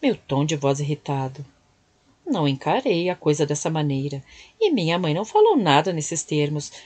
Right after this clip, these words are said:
mas acho que faz sentido." "Não pra mim." Virei as costas pra ela e comecei a caminhar contra o vento, que jogou meus cabelos para longe do meu rosto vermelho de raiva. "Gideon."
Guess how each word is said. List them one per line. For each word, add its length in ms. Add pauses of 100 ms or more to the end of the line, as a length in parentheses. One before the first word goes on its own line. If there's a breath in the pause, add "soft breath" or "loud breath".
(200 loud breath)
mas 220
acho 220
que 80
faz 160
sentido." 680 (960)
"Não 320
pra 320
mim." 340 (640)
Virei 240
as 140
costas 400
pra 180
ela 300 (300 loud breath)
e 60
comecei 440
a 40
caminhar 500
contra 260
o 20
vento, 500 (320 soft breath)
que 140
jogou 240
meus 180
cabelos 460
para 220
longe 380
do 120
meu 160
rosto 400
vermelho 460
de 100
raiva. 560 (880)
"Gideon." 560